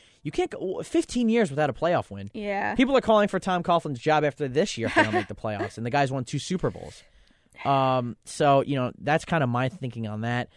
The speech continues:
Speaker 1: But you're right, Tara. Arizona's defense is, is, is nothing to play with. I think that the Bengals are in for a tough day in Arizona.
Speaker 2: Yeah, absolutely. And then you look at the other side of the ball for Arizona, and Carson Palmer continues to look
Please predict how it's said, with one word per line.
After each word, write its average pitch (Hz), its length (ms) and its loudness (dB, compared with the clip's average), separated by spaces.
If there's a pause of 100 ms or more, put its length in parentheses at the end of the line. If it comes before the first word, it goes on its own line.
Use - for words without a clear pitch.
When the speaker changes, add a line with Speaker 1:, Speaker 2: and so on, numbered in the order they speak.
(240)
Speaker 1:
But 131 100 -2
you're 151 80 4
right, 202 140 4
Tara. 117 260 0
Arizona's 170 460 0
defense 127 360 -6
is, 104 280 -12
is, 107 260 -10 (100)
is 113 280 -16
nothing 117 480 -6 (320)
to - 80 -10
play 120 240 -2
with. 110 240 -4 (340)
I 135 120 -2
think 202 160 -2
that 135 120 -2
the 104 80 -10
Bengals 131 400 0
are 110 80 -2
in 110 80 -2
for 107 140 -6
a 95 60 -6
tough - 360 -2
day 110 280 0
in 98 40 -4
Arizona. 95 520 -8 (420)
Speaker 2:
Yeah, 254 180 2
absolutely. 269 560 0
And 254 100 0
then 254 340 -2
you 240 140 -8
look 247 160 0
at 202 100 -4
the 226 120 -4
other 247 260 2
side 226 180 0
of 220 60 -2
the 208 60 -6
ball 214 180 0
for - 160 -4
Arizona, 226 520 0
and 208 320 -8
Carson 247 440 -4
Palmer 226 520 -2
continues 233 880 -6
to - 140 -8
look 220 380 -6